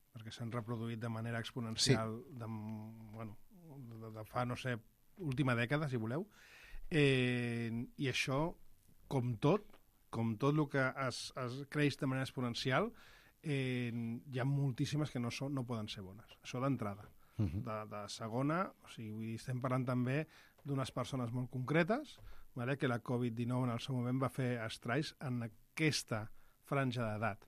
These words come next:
Speaker 1: I també això hem de tenir present, que no són residències de joves, són
Speaker 2: No, no.
Speaker 1: residències de gent gran, vale?
Speaker 2: Efectivament, sí.
Speaker 1: I, i, i també és veritat que de tantes residències de gent gran que hi ha, de tantes que hi ha, de tantes que han nascut,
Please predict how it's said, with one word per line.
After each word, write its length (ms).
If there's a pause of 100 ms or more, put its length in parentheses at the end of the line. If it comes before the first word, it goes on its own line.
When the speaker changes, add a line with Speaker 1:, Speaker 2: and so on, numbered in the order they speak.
(480)
Speaker 1:
I 80
també 300
això 140
hem 100
de 40
tenir 200
present, 400
que 120
no 120
són 220
residències 420
de 100
joves, 420 (180)
són 80
Speaker 2:
No, 60
no. 80
Speaker 1:
residències 340
de 80
gent 220
gran, 180 (120)
vale? 180
Speaker 2:
Efectivament, 400
sí. 160
Speaker 1:
I, 720
i, 160 (340)
i 40
també 240
és 60
veritat 340
que 180 (720)
de 220
tantes 340
residències 380
de 80
gent 140
gran 120
que 120
hi 20
ha, 80
de 120
tantes 460
que 120
hi 80
ha, 40
de 140
tantes 300
que 100
han 60
nascut, 360